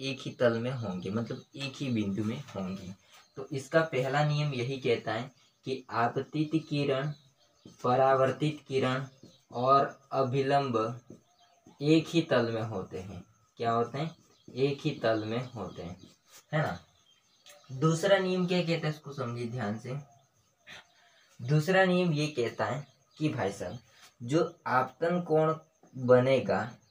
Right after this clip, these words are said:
यहाँ का, उतना का उतना परावर्तन कोण बनेगा। मतलब आपतन कोण होता है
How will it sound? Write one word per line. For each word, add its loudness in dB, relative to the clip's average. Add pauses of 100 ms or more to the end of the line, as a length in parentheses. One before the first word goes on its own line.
(140)
यहाँ 0
का, -4 (800)
उतना 2
का 0
उतना 0 (840)
परावर्तन 4
कोण 0
बनेगा। -4 (240)
मतलब 2
आपतन 0 (120)
कोण 0
होता -6
है -8